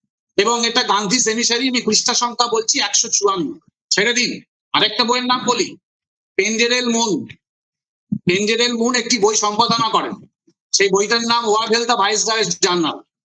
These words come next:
ওয়াভেল যে ভাইসরয় ছিলেন তার জার্নাল। সেই বইয়ের পৃষ্ঠা দুশো একষট্টি পৃষ্ঠায়, আমি পৃষ্ঠা সংখ্যা উল্লেখ করছি।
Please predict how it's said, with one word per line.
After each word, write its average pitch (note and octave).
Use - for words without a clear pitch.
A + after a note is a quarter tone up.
ওয়াভেল G3+
যে G3+
ভাইসরয় F3+
ছিলেন A#3
তার G#3+
জার্নাল। F3+
সেই A3+
বইয়ের B3
পৃষ্ঠা A#3+
দুশো A#3+
একষট্টি C4
পৃষ্ঠায়, -
আমি G3+
পৃষ্ঠা A#3+
সংখ্যা B3
উল্লেখ A3+
করছি। -